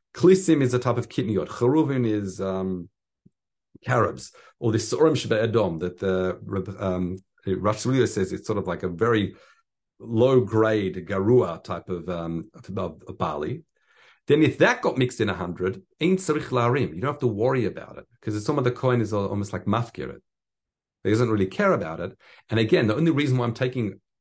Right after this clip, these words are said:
something out after it's batel is mishum gezel hashevet. In this situation, he's not makbir, doesn't care. He's almost like maf-, like miyayesh, if you like, I guess you can rely on, and therefore, um, almost like, more like hefker, really.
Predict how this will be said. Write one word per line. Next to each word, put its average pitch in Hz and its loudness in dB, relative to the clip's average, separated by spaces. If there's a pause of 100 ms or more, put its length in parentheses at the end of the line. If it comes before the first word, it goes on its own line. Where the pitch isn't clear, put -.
(220)
something 120 -2
out 135 0
after 117 -2
it's 98 -4
batel 165 -2
is 123 -6
mishum 135 -6
gezel 143 0
hashevet. 139 -2
In 135 -8
this 147 -10
situation, 170 0
he's 117 -2
not 131 -2
makbir, 147 -2
doesn't 110 -6
care. 120 -2 (260)
He's 117 -8
almost 123 0
like 110 -2
maf-, 101 -8
like 95 -8
miyayesh, 104 2
if 95 -8
you 98 -4
like, 85 -6
I 90 -4
guess 90 -4
you - -14
can 92 -4
rely 90 -2
on, 92 -6 (340)
and 98 0
therefore, 92 -2 (360)
um, 82 -4 (800)
almost 117 6
like, 98 2
more 104 6
like 78 -4
hefker, - -6
really. 73 -8